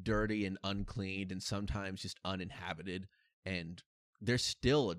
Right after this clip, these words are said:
like, there's still a divide of how the city is laid out and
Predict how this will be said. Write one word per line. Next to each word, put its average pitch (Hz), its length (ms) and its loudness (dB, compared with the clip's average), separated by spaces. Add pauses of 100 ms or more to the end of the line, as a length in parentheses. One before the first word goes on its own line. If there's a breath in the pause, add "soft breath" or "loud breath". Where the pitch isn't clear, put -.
like, 98 340 -2 (140)
there's 117 280 4
still 143 240 4
a 117 40 0
divide 104 460 2
of 92 160 -6 (260)
how 107 520 2
the 98 140 -2
city 104 600 -2
is 95 220 -4
laid 95 260 -2
out 95 320 2
and 82 120 -8